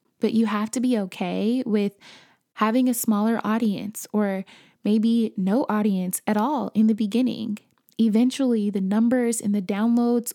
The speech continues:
will come, but they won't come if you're not doing the work. Posting when you say you're going to post and doing it over and over and over again.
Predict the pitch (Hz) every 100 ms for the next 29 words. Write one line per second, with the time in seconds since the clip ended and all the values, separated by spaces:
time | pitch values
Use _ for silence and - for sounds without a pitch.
0 | - 196 208 226 220 - 220 180 208 196
1 | - - - 214 214 196 208 294 - -
2 | 202 190 190 208 226 208 214 - 196 214
3 | 214 208 190 196 185 - - - _ _
4 | _ _ - 262 - 269 226 208 196 -
5 | - - 226 220 220 - 220 233 196 202
6 | 196 196 190 - 220 196 196 - 202 196
7 | - - - 233 240 247 208 208 - 220
8 | 247 254 220 185 - 196 - 226 247 220
9 | 190 - 190 - 202 220 214 180 175 190
10 | - -